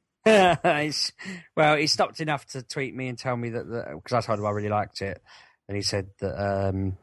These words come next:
the team were really grateful to hear that 'cause, you know,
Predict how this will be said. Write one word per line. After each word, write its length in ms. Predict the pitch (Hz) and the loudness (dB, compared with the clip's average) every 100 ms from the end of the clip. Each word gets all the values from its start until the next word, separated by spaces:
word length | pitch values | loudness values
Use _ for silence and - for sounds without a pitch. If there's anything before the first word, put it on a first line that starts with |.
| - | -14
the 80 | |
team 240 | - 104 95 | -6 -2 0
were 100 | 95 | 0
really 200 | 98 92 | -2 -2
grateful 480 | 98 95 - 95 95 | -2 -2 -4 -8 -8
to 200 | - 98 | -6 -4
hear 200 | 101 95 | -2 0
that 240 | 95 95 - | -2 -4 -8
'cause, 360 | - 95 - - _ _ | -6 -4 -4 -6 _ _
you 80 | 110 | -2
know, 140 | 98 | -2